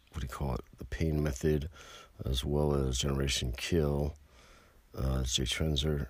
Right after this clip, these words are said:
and the drummer is Jim DiMaria on that disc. He went on to play with, uh, Marauder for a minute, and now he's been in Toxic for a while, and he's also,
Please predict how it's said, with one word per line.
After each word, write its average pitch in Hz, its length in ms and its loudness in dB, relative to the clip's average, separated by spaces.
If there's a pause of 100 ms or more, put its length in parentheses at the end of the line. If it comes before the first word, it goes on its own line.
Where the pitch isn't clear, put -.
(140)
and 67 380 0
the 62 60 -4
drummer 76 760 0
is 62 460 -2 (380)
Jim 69 340 -2
DiMaria 69 760 0
on 67 120 -2
that 64 200 -4
disc. 69 320 -4 (440)
He 85 240 0
went 73 180 0
on 69 160 2
to - 220 -4
play 64 400 -2
with, 62 480 -4 (160)
uh, 50 280 -6
Marauder 76 440 0
for 78 240 -2
a - 20 2
minute, 76 340 2 (600)
and 65 480 0
now 67 100 -2
he's 64 140 -4
been 65 100 -2
in 53 100 -4
Toxic - 520 0
for - 140 -2
a - 20 2
while, 69 500 0
and 69 120 -2
he's 64 140 -2
also, 62 480 0